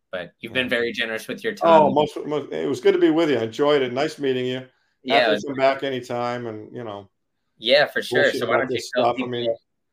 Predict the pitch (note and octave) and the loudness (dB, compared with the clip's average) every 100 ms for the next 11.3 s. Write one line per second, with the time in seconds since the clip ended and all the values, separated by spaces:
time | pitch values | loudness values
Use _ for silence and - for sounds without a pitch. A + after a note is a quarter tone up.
0 | _ _ B2+ B2 B2 F#2+ - F3+ F3 B2+ | _ _ -6 0 0 0 -2 0 0 4
1 | D#3+ C#3+ C#3 C#3 C#3 C#3 C3+ B2+ C3+ B2+ | 4 4 0 2 2 2 -2 -6 -6 -2
2 | A#2+ B2 A#2+ B2 C3 A#2 A2+ - B2+ B2 | -2 -4 -8 -8 -6 -6 -6 -10 -8 -2
3 | A2 A2+ - - C3 A2+ A2 C#3 A#2+ B2+ | -2 -4 -14 -8 -6 -4 -6 -6 -6 -6
4 | A#2+ A#2+ A#2+ _ _ _ C3+ B2+ F3 C3+ | -4 -6 -8 _ _ _ -8 -4 -2 4
5 | C3 B2+ A#2 A2 A2 - A2+ G#2 G#2+ - | 4 4 -2 -4 -10 -8 -6 -4 -8 -8
6 | B2 A#2+ A2 A2+ - A2+ G#2 G#2 - - | -6 -6 -6 -8 -6 -8 -6 -8 -10 -10
7 | A2 D3+ D#3 C#3+ C3 B2+ A#2+ A#2+ A2+ F#2 | -4 0 0 2 2 2 0 -6 -8 -10
8 | - A2+ G#2 G2+ G2 F#2 A#2 G#2+ - _ | -8 -8 -8 -10 -12 -12 -8 -8 -8 _
9 | _ _ _ B2 E3 D#3+ D3 B2+ A#2 B2+ | _ _ _ 0 2 2 2 0 -6 -6
10 | - F#2+ A2 G#2 G2 G#2 G#2 G2 - G#2+ | -6 -8 -6 -8 -12 -12 -12 -14 -16 -12
11 | A#2+ A#2 A2 | -10 -8 -10